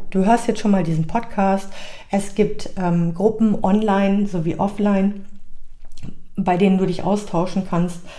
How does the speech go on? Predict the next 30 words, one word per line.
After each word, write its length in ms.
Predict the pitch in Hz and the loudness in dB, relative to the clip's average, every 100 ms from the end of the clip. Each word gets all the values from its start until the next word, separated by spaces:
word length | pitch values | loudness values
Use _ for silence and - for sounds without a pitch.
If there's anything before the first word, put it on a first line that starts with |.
| - - - | -18 -16 -4
Und 300 | 190 190 190 - - | 0 0 -2 -10 -8
da 420 | 196 202 208 - - - - | 0 4 4 2 -4 -14 -2
empfehle 400 | 196 - 233 233 | -2 2 2 2
ich 220 | 185 - | 0 0
dir 240 | 175 165 | -2 0
auch, 160 | 175 185 | 0 -2
den 320 | 190 185 190 - - - | -2 -2 -4 -8 -12 -6
Austausch 640 | 196 196 196 - 185 185 | -2 0 0 0 0 -2
vor 240 | - 170 | -4 -4
Ort 240 | - 233 233 | 2 2 2
vielleicht 380 | - 156 139 - | 0 0 0 -6
auch 120 | - | -8
zu 160 | - | -6
suchen. 260 | 143 139 151 | -6 -4 -2
Es 140 | 156 | -2
gibt 180 | - 165 | -4 -2
auch 100 | 262 | -2
Selbsthilfegruppen 960 | - 185 269 - 247 240 - 220 208 208 | 0 0 0 0 0 0 -2 -2 0 2
in 120 | 190 | 2
vielen 460 | - 202 196 202 202 - - - | 0 2 4 2 0 -10 -14 -10
Städten 640 | - - 185 208 220 220 - - - | -6 -2 -2 0 0 0 -8 -12 -10
oder 340 | - 208 208 202 | 0 2 4 2
such 240 | 202 208 | 0 -2
dir 160 | - 202 | 2 2
einen 140 | 190 | 2
Coach 480 | 190 208 190 - - - - - | 4 4 4 0 -6 -10 -10 -6
und 140 | 175 | -4
Berater, 460 | 175 170 190 196 190 | -4 -2 -2 -2 -4
Begleiter, 560 | 180 175 170 190 202 | -2 2 2 2 0
der 400 | 165 185 180 196 | 0 2 2 2